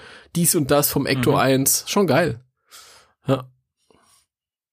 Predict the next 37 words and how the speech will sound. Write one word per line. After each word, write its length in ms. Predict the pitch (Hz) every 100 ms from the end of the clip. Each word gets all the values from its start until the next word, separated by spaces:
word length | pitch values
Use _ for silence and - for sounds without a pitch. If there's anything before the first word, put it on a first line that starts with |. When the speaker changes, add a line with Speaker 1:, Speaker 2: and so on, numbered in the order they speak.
| -
Speaker 2:
Ja, 120 | 117
mal 120 | 110
gucken. 260 | - - 101
Ich 80 | 87
glaub, 220 | 101 -
mit 160 | 101 110
dem 260 | 104 107
Gedankenspiel, 680 | - 110 110 110 - 113 113
da 220 | 110 110
sind 140 | 117 110
wir 100 | 113
noch 100 | 107
nicht 160 | 107
so 160 | - 131
<laughs> 20 |
ganz, 360 | - 151 147 -
ganz 300 | - 104 -
durch. 360 | 110 107 -
Mal 100 | 175
schauen. 300 | 170 98 98 - - - - -
Man 160 | 160 127
wird 140 | 214
Speaker 1:
Mhm. 40 |
Speaker 2:
es 120 | 226 208
ja 80 |
hier 200 | 185 180
erfahren. 640 | 170 147 123 110 104 92 95 _ -
Speaker 1:
Ja, 240 | 143 156 - - -
man 120 | 139
kann 180 | - 254
natürlich 500 | - - 143 135 98
auch, 380 | 110 156 - -
ähm, 400 | 135 135 135 127 131 - -
ein 360 | 131 139 143 -
noch 320 | 139 139 -
original 680 | 151 139 127 135 131 143 233
verpacktes, 840 | - 151 - 156 - - 226 -